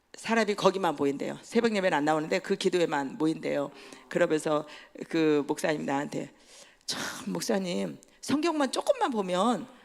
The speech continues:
거기서 하나님 말씀하시는 거 다 들리는데 하나님이 그 자리에서 보통 뭐라고 말씀하세요?"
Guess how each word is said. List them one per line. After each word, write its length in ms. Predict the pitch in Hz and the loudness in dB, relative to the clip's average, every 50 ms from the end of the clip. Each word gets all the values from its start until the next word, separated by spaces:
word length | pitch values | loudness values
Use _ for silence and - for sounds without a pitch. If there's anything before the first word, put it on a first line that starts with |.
| - - _ _ | -20 -20 _ _
거기서 300 | - - 233 254 254 269 | 0 0 2 2 2 2
하나님 260 | 240 277 330 330 311 | 2 4 4 4 4
말씀하시는 580 | 254 196 185 190 - 247 233 226 208 - 214 202 | 4 4 4 4 2 2 2 2 0 -2 -4 -2
거 120 | 196 208 | -2 -4
다 340 | 208 - - - - - 247 | -4 -4 -6 -4 0 0 2
들리는데 880 | 214 214 208 202 208 214 208 185 175 - 165 170 185 190 180 160 - - - - - - - - - - _ | 2 2 2 2 2 0 0 0 0 0 2 4 4 4 4 2 -2 -8 -14 -20 -20 -20 -20 -20 -20 -20 _
하나님이 640 | - 254 262 277 277 269 247 233 226 220 202 160 117 | -2 2 4 4 4 4 4 2 2 2 2 0 -2
그 200 | - - 208 208 | -2 0 0 2
자리에서 340 | 196 196 165 165 180 170 190 | 4 4 2 2 2 0 -2
보통 280 | - - - - 208 180 | -4 -4 -4 -4 -2 0
뭐라고 300 | 147 151 202 208 208 196 | 2 2 2 2 0 0
말씀하세요?" 680 | 180 165 151 - 127 127 139 - - - - - 190 | -2 -2 -2 -4 -6 -8 -8 -8 -8 -8 -8 -8 -10